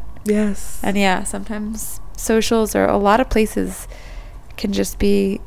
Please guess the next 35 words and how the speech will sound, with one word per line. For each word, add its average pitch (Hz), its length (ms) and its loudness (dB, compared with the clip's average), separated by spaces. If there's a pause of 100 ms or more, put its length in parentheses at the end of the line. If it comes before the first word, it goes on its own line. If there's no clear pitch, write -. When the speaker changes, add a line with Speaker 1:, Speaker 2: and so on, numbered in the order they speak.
Speaker 2:
not 196 240 0
what - 100 -2
we 196 140 0
need. 208 440 -4
So 185 360 2
Speaker 1:
Yes. 185 240 4
Speaker 2:
a - 40 0
lot 220 180 6
of 214 80 2
respect 208 360 0
for - 140 -2
you - 120 2
to 202 60 0
say, - 220 2
like, 190 200 2
"Hey, 214 140 -2
this 202 200 -2
is 254 100 -2
what 277 100 -2
I 202 140 0
need. 196 220 -4
I'm 208 100 -8
gonna 202 100 -2
pull - 200 6
back." - 380 2 (120)
Speaker 1:
Yeah. 170 300 0 (340)
Speaker 2:
'Cause - 140 0
that 220 160 4
can 240 80 2
be 240 80 6
hard. 262 320 0 (1120)
But - 180 -4 (680)
it's 104 100 -6
fair. - 220 -2 (1080)
Um, 220 580 6